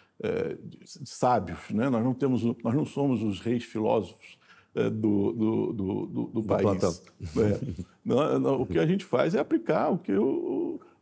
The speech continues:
Speaker 1: o, a, o povo decide. Isso é um, uma, eu, eu, eu, eu acho algo muito perigoso quando a pessoa se encanta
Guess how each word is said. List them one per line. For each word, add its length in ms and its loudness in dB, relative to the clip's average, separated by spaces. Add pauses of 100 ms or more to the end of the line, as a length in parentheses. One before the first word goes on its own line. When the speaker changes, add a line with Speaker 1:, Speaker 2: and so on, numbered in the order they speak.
Speaker 1:
o, 40 -4
a, 220 -2
o 80 0
povo 300 0
decide. 240 -2 (280)
Isso 200 -4
é 40 2
um, 100 2
uma, 240 0 (100)
eu, 260 -2
eu, 240 -6
eu, 380 -6
eu 120 -4
acho 200 -4
algo 200 0
muito 460 0
perigoso 580 0 (540)
quando 420 2
a 60 2
pessoa 420 0
se 300 -2
encanta 640 2